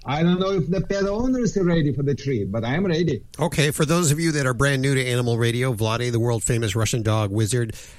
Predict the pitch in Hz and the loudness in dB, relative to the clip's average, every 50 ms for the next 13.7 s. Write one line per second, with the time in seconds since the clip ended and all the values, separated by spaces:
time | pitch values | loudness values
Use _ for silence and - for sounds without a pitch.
0 | - - - - 117 110 104 110 117 117 117 113 98 - - - 123 123 - 139 | -20 -10 -6 -2 -2 0 0 0 0 0 0 0 -2 -2 0 0 -2 -2 -2 -4
1 | 131 - 160 160 147 - - 143 139 139 135 135 135 131 135 135 135 139 139 131 | -4 -2 -2 -2 -2 0 0 0 0 0 -2 -2 -2 -4 -4 -2 -2 -2 0 0
2 | 135 139 139 143 147 180 - - - - 143 131 139 139 120 - 165 151 160 185 | 0 0 0 -2 -2 -4 -4 -6 -6 -6 -4 -4 -2 -2 0 0 0 2 0 0
3 | 185 196 - 392 403 285 214 175 190 196 185 156 151 160 165 160 175 175 175 180 | -2 -2 -2 -2 -2 -2 -2 -2 -2 -2 -4 -4 -4 -2 -2 -2 0 -2 0 0
4 | 160 156 127 - - - 202 190 170 139 110 98 104 101 92 87 87 92 95 - | -2 -2 -2 -2 -2 0 2 2 2 0 0 0 0 0 0 -2 -4 -4 -2 0
5 | 151 - - 160 147 156 143 143 143 143 143 131 135 127 120 107 - - 143 135 | 0 0 0 0 0 0 0 0 0 0 0 0 0 0 0 -2 -2 -2 -2 0
6 | 139 143 139 127 104 98 - - - - - - - 170 196 208 196 190 170 165 | 0 0 -2 -2 -4 -6 -8 -12 -20 -20 -16 -8 -4 -2 0 0 0 0 0 2
7 | 165 156 135 - 160 120 131 123 120 117 113 117 117 107 - - 143 123 113 98 | 2 2 2 2 0 0 0 2 2 2 2 0 0 -2 -2 -2 0 0 0 -2
8 | 92 90 85 - - - 190 247 226 - - - 208 - - 196 190 - 180 180 | -2 -4 -8 -10 -6 -2 -2 -2 -2 -2 -2 -2 -2 0 0 -2 0 -2 -2 -2
9 | 180 165 135 165 175 160 143 139 120 113 107 98 87 - 117 95 90 85 82 80 | -2 0 0 0 0 2 0 0 0 0 -2 -2 -2 -2 -4 -4 -2 -4 -4 -6
10 | - - - - - - - - - - - - - 175 - - 104 107 104 107 | -10 -12 -16 -20 -20 -20 -20 -18 -16 -14 -10 -8 -8 -6 -4 -2 0 2 2 2
11 | 107 107 104 104 104 101 98 98 - - - - - - - 135 147 - - 175 | 2 2 2 2 0 0 -2 -4 -6 -10 -12 -16 -10 -4 -2 -2 0 2 2 2
12 | 165 160 160 - - - 120 123 131 123 - 131 135 135 127 110 117 113 104 107 | 4 2 2 0 -2 -2 -2 0 0 0 0 0 2 2 2 2 2 2 2 2
13 | 107 110 120 127 - - - - - - - 120 123 | 0 0 0 -2 -6 -10 -12 -12 -8 -6 -6 -6 -4